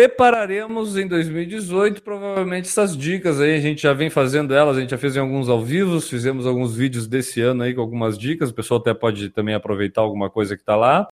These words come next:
Mas ao longo do ano, acompanhe Por Falar em Corrida aí, a gente vai conversando e falando pro pessoal aí o que, que é melhor ou não aqui, aproveitar em Florianópolis, né? Florianópolis tem um problema, uma cidade que tem um problema principalmente de mobilidade urbana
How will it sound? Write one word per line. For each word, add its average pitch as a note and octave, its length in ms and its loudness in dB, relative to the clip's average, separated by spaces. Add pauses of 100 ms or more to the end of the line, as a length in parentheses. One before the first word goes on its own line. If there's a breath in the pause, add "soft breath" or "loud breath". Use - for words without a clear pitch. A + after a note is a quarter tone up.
(180)
Mas F#3 360 0
ao G#3 120 2
longo G#3 180 -4
do F#3 140 0
ano, G3+ 160 0
acompanhe F#3 480 -2
Por F3+ 180 -4
Falar E3 220 2
em E3 60 -4
Corrida D3+ 400 0
aí, D3 160 0
a D#3 60 -2
gente D#3+ 300 -8
vai C#3+ 760 0 (200)
conversando C3 720 0
e A#2 100 -2
falando B2 400 -2
pro - 100 -20
pessoal A#2+ 420 2
aí A#2 140 0
o A#2 60 -8
que, A#2 120 -20
que - 120 -6
é A2+ 60 0
melhor A2+ 380 0
ou A2+ 80 0
não A2+ 240 -2
aqui, G#2 260 -8
aproveitar C3 560 2
em C3+ 60 0
Florianópolis, A2 720 2
né? A2 80 -4
Florianópolis E3 400 2
tem G3 80 2
um F#3 80 0
problema, E3 320 0
uma E3 80 4
cidade E3+ 320 0
que - 60 -20
tem F3 100 0
um - 20 -4
problema D#3+ 260 0
principalmente D#3 480 -4
de C#3+ 560 0
mobilidade D#3+ 560 2
urbana D#3 400 4